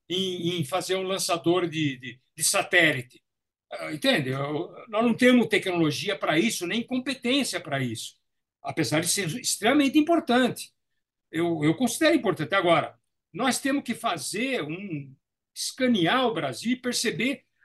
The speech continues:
aonde que estão as nossas competências e potencializar as competências. Elas estão lá na Amazônia, elas estão no, no, no R N A mensageiro, a competência da Fiocruz junto com o Butantan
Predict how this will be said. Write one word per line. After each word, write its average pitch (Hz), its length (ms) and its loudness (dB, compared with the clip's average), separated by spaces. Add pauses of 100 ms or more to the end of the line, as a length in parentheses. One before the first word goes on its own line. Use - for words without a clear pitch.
aonde 285 480 4
que 202 80 -8
estão 240 260 2
as 185 140 -2
nossas 190 400 -6
competências 165 640 -2
e 269 80 -2
potencializar 339 840 4
as - 160 0
competências. 139 720 -6 (240)
Elas 277 160 4
estão 190 220 2
lá 170 120 8
na 151 100 2
Amazônia, 160 640 2 (460)
elas 226 240 2
estão 220 260 2
no, 185 300 -2
no, 151 460 -4
no 160 120 -2
R 170 260 4
N 165 140 2
A 160 80 2
mensageiro, 160 800 -2 (160)
a 175 140 -4
competência 220 520 -2
da 202 120 0
Fiocruz 175 560 0
junto 196 220 -4
com 214 100 -10
o - 20 -12
Butantan 175 640 -4